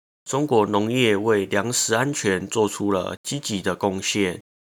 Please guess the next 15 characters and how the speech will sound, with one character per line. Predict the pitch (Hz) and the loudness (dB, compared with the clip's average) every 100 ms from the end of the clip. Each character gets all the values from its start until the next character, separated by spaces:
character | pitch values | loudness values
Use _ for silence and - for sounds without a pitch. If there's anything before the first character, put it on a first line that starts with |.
| _ _ _ _ - | _ _ _ _ -6
感 | 98 92 | -4 -2
谢 | - 107 104 | 0 2 2
大 | 98 107 | 2 0
家 | 104 107 107 | 4 4 2
收 | - 131 | 2 2
听 | 131 156 160 180 | 2 0 -2 -2
本 | - 98 | -2 0
期 | - 98 | -2 -6
的 | 98 98 92 92 | 2 4 4 0
财 | - 95 | 0 -2
经 | 92 98 | -2 -4
通 | 107 110 | -4 -4
勤 | 101 98 | -4 0
透 | 104 101 | 0 0
视。 | - 107 95 | 0 0 0